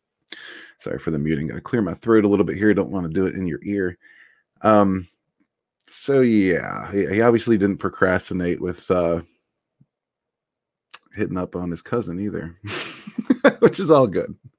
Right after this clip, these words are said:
<laughs> By today's standards, not so much. Uh, number twelve, he may have invented the art of snarky. Now this, this is something to be celebrated. Poe acquired an editorial position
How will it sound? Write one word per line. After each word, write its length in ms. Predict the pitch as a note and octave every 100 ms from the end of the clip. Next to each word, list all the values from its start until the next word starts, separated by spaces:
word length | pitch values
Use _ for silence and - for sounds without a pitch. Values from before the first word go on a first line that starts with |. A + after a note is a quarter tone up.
| E3 - _ _
<laughs> 640 | _ - - - G#3+ -
By 140 | - G2+
today's 340 | G#2+ G#2 G#2
standards, 400 | - G2 F#2 E2
not 220 | E2+ C#2
so 100 | F2
much. 340 | D2+ A#1+ - _ _ - _ _ _ _ _
Uh, 180 | - F#2
number 200 | F#2 F2+
twelve, 360 | F2 - C#3+ C#3
he 120 | A#2+
may 160 | G2+ A2
have 260 | F#2 F2+
invented 560 | E2+ F2+ D#2+ G2+ A2+ G#2
the 140 | E2+
art 240 | C2+ E2 -
of 140 | F2+
snarky. 600 | - - A#2 E3+ E3 D#2
Now 180 | A1+ E2
this, 400 | F#2+ C#3 - - - _ _ _ _ _ _ _ -
this 300 | F2 A2+ F2+
is 100 | -
something 320 | F#2 E2+ F2
to 100 | -
be 100 | C#2+
celebrated. 640 | - A#2+ F#2 D2+ D2 C#2+ - _ _ _ _ _ _ _ _ _ _
Poe 160 | - B2+
acquired 440 | G2+ - A#2 A2+
an 120 | F2+ D2+
editorial 520 | G#2 F2+ - B2 A2+
position 500 | G2+ F2 G2 G2+ F#2+